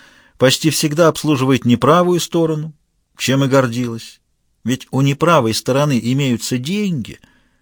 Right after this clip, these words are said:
то, ради чего Ассоциация Фелнер существует.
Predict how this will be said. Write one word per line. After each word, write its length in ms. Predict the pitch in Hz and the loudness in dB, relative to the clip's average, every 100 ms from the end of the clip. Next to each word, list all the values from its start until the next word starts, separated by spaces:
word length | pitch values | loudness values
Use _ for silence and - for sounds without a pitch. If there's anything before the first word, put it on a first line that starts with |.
| _ _ - | _ _ 0
то, 280 | 233 240 | 2 2
ради 280 | 214 135 127 | 2 2 2
чего 340 | - 156 185 139 | -2 0 0 0
Ассоциация 600 | - 117 143 131 - 120 | -4 0 2 2 0 -2
Фелнер 380 | 160 180 165 | 0 -2 -2
существует. 880 | 131 139 - 160 147 - 92 82 76 | -4 -8 -8 -8 -8 -8 -8 -8 -10